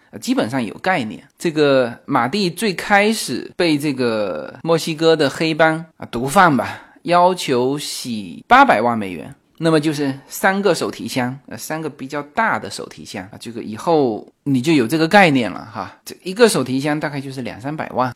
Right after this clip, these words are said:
美元哈。那么一堵墙的这个美元是多少呢？五千万美元。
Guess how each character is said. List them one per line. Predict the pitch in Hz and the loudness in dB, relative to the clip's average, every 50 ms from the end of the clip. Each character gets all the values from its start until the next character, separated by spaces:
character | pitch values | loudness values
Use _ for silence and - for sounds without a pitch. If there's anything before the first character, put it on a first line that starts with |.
| _ | _
美 | - 135 123 107 101 | -2 -2 -2 -2 -2
元 | 104 104 98 95 104 117 | -4 -4 -4 -4 -4 -4
哈。 | 123 131 127 113 - - _ - | -2 -2 -2 -4 -4 -8 _ -4
那 | 214 214 | -2 0
么 | 208 202 202 - _ - | 0 0 -2 -6 _ -2
一 | 269 294 277 285 | -2 -2 -2 -2
堵 | - 190 135 120 120 | -4 -4 -4 -4 -6
墙 | 120 - - - 151 131 110 107 110 123 151 196 240 233 - _ _ | -8 -8 -6 -4 -2 -2 -2 -2 -2 -2 -2 -2 -4 -4 -8 _ _
的 | - 135 117 110 - - - - - - - - | 0 0 0 0 -2 -6 -12 -20 -20 -20 -20 -10
这 | - - 156 | -6 -6 -4
个 | - 151 135 | -2 0 0
美 | 123 123 110 101 | 0 0 0 -2
元 | 107 104 101 120 | -2 -4 -4 -4
是 | 127 - 151 | -2 -2 -2
多 | 123 156 165 | 0 2 2
少 | 175 180 143 107 104 | 4 4 2 2 2
呢？ | 120 131 143 156 - _ _ | 0 0 -2 -2 -6 _ _
五 | - 123 120 | -10 -8 -6
千 | - - 160 | -2 0 2
万 | 170 175 160 | 2 2 2
美 | 131 95 65 | 2 -2 -4
元。 | - - | -8 -14